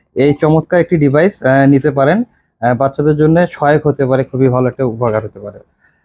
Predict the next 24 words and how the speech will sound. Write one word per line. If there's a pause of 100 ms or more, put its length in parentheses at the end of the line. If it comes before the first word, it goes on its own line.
আর
এস
নাইন
Ultra,
এটা
তো
সিম
সাপোর্ট
ওয়াচ,
এটা
হচ্ছে
একশো
আঠাশ
জিবি
একটা,
আহ,
মেমোরি
কার্ড
ইউজ
করা
আছে,
একশো
আঠাশ
জিবি।